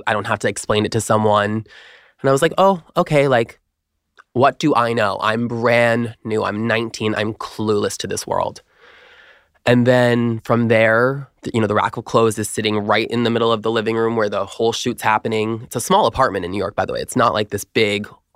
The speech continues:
amazing, fancy apartment. It's in the Lower East Side. So it's tiny. There's not a place or the encouragement to go to the bathroom and change. It's like, you can, I literally was like, "You can just change right here. No big deal.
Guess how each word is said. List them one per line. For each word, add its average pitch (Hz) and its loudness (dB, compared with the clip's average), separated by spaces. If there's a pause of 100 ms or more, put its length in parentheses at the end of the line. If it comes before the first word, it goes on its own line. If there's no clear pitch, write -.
(220)
amazing, 107 0
fancy 107 -2
apartment. 104 0
It's - -8
in 117 -2
the 113 2
Lower 113 4
East 113 -2
Side. 107 2 (840)
So - -2
it's - -6 (160)
tiny. 113 0 (160)
There's 117 0
not 110 2
a 110 0
place 113 -2
or 110 2
the 101 -4
encouragement 107 -2
to - -8
go 110 4
to 110 -4
the 107 -8
bathroom 107 0
and 104 -2
change. 107 -2
It's 104 -8
like, 135 -2
you 247 0
can, 240 0 (120)
I 120 2
literally 120 0
was 107 -4
like, 104 -4
"You 151 -2
can 190 4
just 185 -2
change 160 2
right 147 2
here. 107 -2
No 117 2
big 120 0
deal. 98 -2